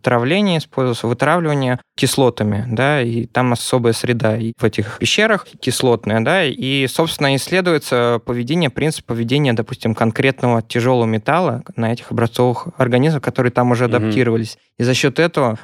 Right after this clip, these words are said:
Speaker 1: можно найти даже специфичные биоаккумуляторы, это аккумулятор конкретного металла,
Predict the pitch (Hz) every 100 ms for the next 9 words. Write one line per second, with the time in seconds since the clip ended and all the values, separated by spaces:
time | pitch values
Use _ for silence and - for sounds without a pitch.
0 | - 120 135 135 131 123 120 113 - 120
1 | 120 120 - 160 110 123 123 117 - 117
2 | - 117 131 - 127 120 117 120 110 117
3 | 113 139 - 117 113 - _ - 254 165
4 | 123 117 98 127 123 131 120 110 113 117
5 | 120 - 113 113 113 151 143